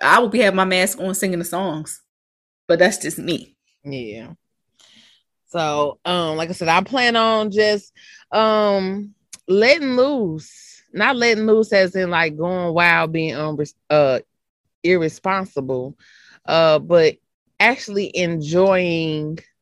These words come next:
Speaker 2: life. I'm at an age
Speaker 1: Yeah.
Speaker 2: now where it's like, okay, you can't be stuck in a rut, but, you know, things happen in life, but you gotta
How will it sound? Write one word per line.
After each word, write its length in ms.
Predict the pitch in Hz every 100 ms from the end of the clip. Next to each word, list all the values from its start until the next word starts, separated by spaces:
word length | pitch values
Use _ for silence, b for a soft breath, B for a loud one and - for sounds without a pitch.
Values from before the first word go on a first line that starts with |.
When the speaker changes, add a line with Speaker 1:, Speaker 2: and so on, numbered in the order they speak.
| _ _ _ _ _ _
Speaker 2:
life. 580 | 139 151 160 120 120 -
I'm 220 | 156 185
at 120 | 180
an 160 | 170 147
age 240 | 180 180 170
Speaker 1:
Yeah. 240 | 170 175 165
Speaker 2:
now 140 | 170
where 260 | 160 156 151
it's 180 | 156 156
like, 800 | 151 143 135 131 127 - - - _ _ _ _ _ _ _ _ _ -
okay, 720 | 143 147 135 113 107 151 _ _ -
you 200 | 156 139
can't 460 | - 214 226 208
be 180 | 208 202
stuck 380 | 202 - 202 196
in 120 | 175
a 100 | 175
rut, 400 | 160 185 214 226 - _ _ _ _ _ _ _ _ _ _ 131
but, 760 | 143 147 156 147 147 139 110 _ _ _ -
you 120 | 190
know, 300 | 170 143 147
things 400 | 196 190 190 190
happen 340 | 185 185 185
in 140 | 175 185
life, 380 | 180 175 175 - _ _ _ _ 151
but 180 | 160
you 120 | 151 160
gotta 320 | 160 156